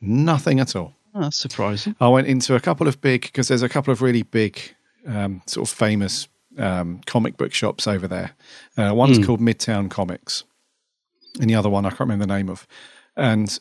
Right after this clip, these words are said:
Speaker 1: with the exception of a few Doctor Who single comics knocking around, that I didn't see one piece of Who merchandise at all.
Speaker 2: That is surprising. I thought you'd said something.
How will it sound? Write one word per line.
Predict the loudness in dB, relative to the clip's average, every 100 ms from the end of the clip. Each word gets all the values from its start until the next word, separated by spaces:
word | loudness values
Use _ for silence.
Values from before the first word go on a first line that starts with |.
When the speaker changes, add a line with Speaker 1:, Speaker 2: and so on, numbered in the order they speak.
| _
Speaker 1:
with | -2 0
the |
exception | 0 0 0 0 0
of | 2
a | 2
few | 2 2
Doctor | 2 0 -4
Who | 0 0 0 -6 -8
single | -2 0 2 0
comics | 0 0 0 -6 -8
knocking | -8 -8 -8
around, | -8 -10 -12 -18 _ -20 -20 -20 -20 _
that | 0 2 2
I |
didn't | 2 2 2
see | 0 0
one | 0 0 2 2 2
piece | 2 0 2 -2
of | -2
Who | 0 2
merchandise | 2 0 0 -4 -4 -4 -6
at | -6
all. | -6 -6 -12 _ _ _ _ -20 -4
Speaker 2:
That | 2 4
is | 2
surprising. | 0 0 2 2 2 0
I | -2
thought | -2
you'd | -2
said | 0 0
something. | 0 2 4 2 0 -6